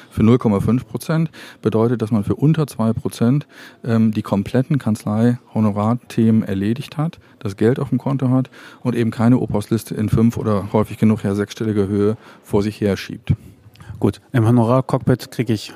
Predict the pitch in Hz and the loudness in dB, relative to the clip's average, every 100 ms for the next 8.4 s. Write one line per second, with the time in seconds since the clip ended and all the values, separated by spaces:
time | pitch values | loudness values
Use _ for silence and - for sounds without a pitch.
0 | - 110 104 - 104 101 101 98 107 151 | -4 -2 -2 -2 -2 0 0 -2 0 2
1 | 156 - 156 - 117 131 - 113 107 101 | 2 2 0 0 -6 -8 -4 -2 0 -2
2 | 110 104 110 101 - _ - 113 104 - | -2 -2 0 -2 -6 _ -12 -8 -8 -10
3 | - 113 139 - 151 127 113 123 - - | -6 0 0 2 0 0 -2 -4 -8 -20
4 | - - - 113 - _ - _ - - | -18 -12 -6 -6 -6 _ -20 _ -10 -6
5 | 117 120 127 127 117 - - - - _ | 0 4 4 4 0 -6 -14 -8 -8 _
6 | - - - - 117 117 123 123 123 120 | -20 -20 -16 -6 0 2 4 2 2 -2
7 | - 110 110 110 135 160 180 _ _ _ | -6 -6 -2 -2 -2 -4 -8 _ _ _
8 | _ 120 113 | _ 0 0